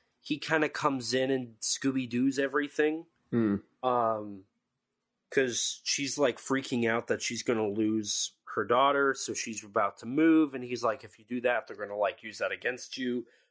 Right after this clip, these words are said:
Speaker 1: so let me look at, into this."
Speaker 2: I mean, it's interesting how when he's introduced, that is where the film completely diverges from the short story, 'cause,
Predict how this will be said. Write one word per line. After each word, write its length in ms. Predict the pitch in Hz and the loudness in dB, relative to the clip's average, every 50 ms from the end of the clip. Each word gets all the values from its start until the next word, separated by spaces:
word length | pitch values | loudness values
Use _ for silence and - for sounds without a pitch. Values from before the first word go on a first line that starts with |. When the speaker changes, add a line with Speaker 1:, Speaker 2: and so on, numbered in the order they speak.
| _ _ | _ _
Speaker 1:
so 240 | - - - 123 113 | -8 -4 -2 -2 0
let 160 | 101 98 95 | -2 -2 -2
me 80 | 104 107 | -4 -2
look 240 | 107 110 113 - | -2 -2 0 0
at, 180 | 127 117 110 - - | 0 -2 -2 -4 -4
into 260 | 120 117 113 113 - | -6 -6 -6 -6 -10
this." 440 | 117 113 117 117 110 - - - - | -8 -4 -2 -2 -2 -2 -4 0 2
Speaker 2:
I 40 | 135 | 4
mean, 180 | 139 139 135 131 | 4 6 6 4
it's 160 | 131 131 - | 4 4 4
interesting 480 | 156 151 - 151 135 - - 143 131 120 | 2 2 2 -2 -2 2 4 4 4 4
how 640 | 104 - 120 117 113 113 110 107 104 101 101 - - | 2 2 4 6 6 6 6 6 4 2 0 -2 0
when 160 | - 120 117 | 2 2 2
he's 320 | 101 104 123 123 117 104 107 | 4 4 4 4 4 4 4
introduced, 960 | 113 110 104 - 120 110 98 - 101 104 110 120 123 - - - - - - _ _ _ _ _ _ _ _ _ _ _ - | 2 2 2 2 -2 -2 0 2 2 2 2 0 -2 -4 -10 -12 -14 -16 -18 _ _ _ _ _ _ _ _ _ _ _ -10
that 360 | 101 90 113 107 107 107 - | -2 2 4 6 6 6 4
is 220 | 117 104 - - - | 2 0 -2 0 2
where 300 | 107 104 101 101 101 95 | 4 4 6 6 4 2
the 100 | - 95 | 0 -4
film 480 | - - - 107 98 98 92 90 90 - - | -4 2 4 4 6 4 4 0 -2 -8 -6
completely 800 | - 107 95 - 101 101 98 95 - 98 95 92 90 87 82 - _ _ _ _ _ _ _ _ _ _ _ _ _ _ _ _ _ _ _ _ - | -2 -2 -2 0 2 2 2 4 4 2 2 2 2 -2 -4 -8 _ _ _ _ _ _ _ _ _ _ _ _ _ _ _ _ _ _ _ _ -4
diverges 680 | - 117 101 95 85 98 95 95 95 - 110 104 95 92 | 0 2 2 2 2 2 2 2 2 2 0 0 -2 -2
from 160 | - - 95 | -4 -4 -4
the 80 | 90 87 | -4 -4
short 280 | - - 107 98 92 92 | -4 0 0 0 0 0
story, 360 | - - 92 90 104 120 123 | 0 0 2 4 6 4 4
'cause, 320 | 120 120 110 98 - - | 4 2 2 2 0 -4